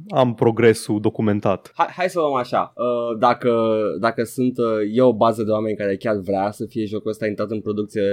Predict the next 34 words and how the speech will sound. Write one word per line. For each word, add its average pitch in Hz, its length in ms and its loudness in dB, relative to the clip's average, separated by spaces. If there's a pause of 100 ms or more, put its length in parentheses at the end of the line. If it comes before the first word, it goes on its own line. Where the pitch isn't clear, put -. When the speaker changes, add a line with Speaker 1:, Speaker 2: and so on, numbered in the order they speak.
(140)
Speaker 2:
serioasă, 101 540 0 (200)
uh, 101 320 0
să - 120 -18
se - 100 -10
ocupe 104 300 -4
ei 95 380 0
de 131 120 2
asta, 135 600 2
eu 113 160 0
o - 20 -2
să 107 140 -6
fiu 110 180 -8
fericit 104 360 -4
dacă 113 200 2
apare, 123 540 0
dar 104 100 2
dacă 101 220 0
n-apare, 120 600 6
Speaker 1:
Da, 131 100 6
da, 117 60 6
Speaker 2:
nu 147 80 8
Speaker 1:
nu. 143 60 10
Speaker 2:
simt 123 200 6
că 127 80 4
am 123 80 6
pierdut 120 300 4
nimic. 107 260 4
Speaker 1:
Exact. 104 500 0 (400)
Nu, 269 80 2
dar 233 100 6
știi - 120 -2
care 262 120 4
e 254 100 2
faza? 135 300 4